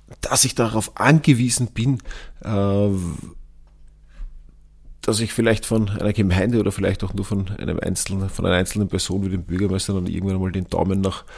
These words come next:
oben bekomme, äh, oder nicht und dass sich diese Verfahren, bis es zu einer Baugenehmigung vielleicht auch kommt, ewig ziehen können.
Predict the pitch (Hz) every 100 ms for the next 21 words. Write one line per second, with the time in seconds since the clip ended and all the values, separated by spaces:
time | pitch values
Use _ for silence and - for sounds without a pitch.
0 | - - 113 123 120 113 - 104 101 101
1 | 92 - - - - 92 92 87 - -
2 | - - 107 110 98 113 160 - 101 98
3 | - 117 110 117 104 - 78 127 123 -
4 | 131 110 - 120 110 - - 147 156 127
5 | 110 104 101 - 92 92 - 90 - 98
6 | 98 - - 104 98 95 - - - 101
7 | 104 - 80 78